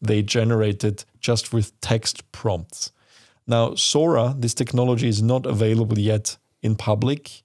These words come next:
Like, you cannot, like Midjourney or, uh, Chat G P T or Dolly, which is the static image generator by Open A I, you cannot access it yet, um,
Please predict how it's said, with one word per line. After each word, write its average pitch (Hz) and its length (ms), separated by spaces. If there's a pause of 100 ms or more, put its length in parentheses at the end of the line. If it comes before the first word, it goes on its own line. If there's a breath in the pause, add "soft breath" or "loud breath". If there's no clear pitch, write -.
(100)
Like, 104 200
you 110 80
cannot, 117 540
like 110 320
Midjourney 110 680
or, 104 500
uh, 101 300
Chat 107 220
G - 140
P 107 120
T 110 200
or 101 140
Dolly, 110 500
which 110 220
is 101 140
the 98 200 (280 soft breath)
static 110 420
image 110 320
generator 113 440
by 107 340 (180)
Open 113 260
A 117 120
I, 107 200 (400 loud breath)
you 131 80
cannot 160 260
access 117 380
it 107 120
yet, 104 360 (140)
um, 101 480